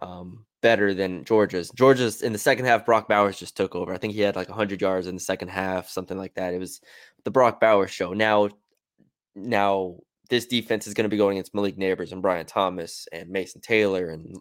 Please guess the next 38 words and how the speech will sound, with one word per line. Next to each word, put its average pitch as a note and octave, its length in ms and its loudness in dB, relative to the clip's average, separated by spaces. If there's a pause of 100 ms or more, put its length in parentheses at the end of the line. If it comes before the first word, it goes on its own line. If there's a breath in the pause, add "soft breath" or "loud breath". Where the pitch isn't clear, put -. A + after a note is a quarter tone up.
(120)
Jaden G2 260 -2
Daniels. F#2 380 -6 (720 loud breath)
I C#3 480 2
think D3 340 0
that A#2+ 320 2
that's B2+ 340 4
where A#2 520 4
a A2 60 0
lot A2+ 200 6
of A2+ 80 -4
people A2 300 -6
will F#2+ 100 -4
sit A2 220 -4
here G2+ 180 -4
is F#2+ 240 -8
if C3+ 320 2
L B2+ 140 2
S - 120 -6
U A#2 80 -8
gets A#2 260 -4
to G#2+ 100 -8
thirty A2+ 260 2
points, C3 600 -4 (440)
I A2 140 0
think G#2+ 320 -6
they F#2 120 -2
win. - 240 -12 (280)
I G#2 140 -2
think G2+ 180 -4
that's A2+ 300 2
the A2 100 -2
mark G2 360 0
you F#2 120 -8
have G2 180 -18
to F#2+ 80 -16
get - 240 -14
to. - 140 -12
Auburn C3 480 2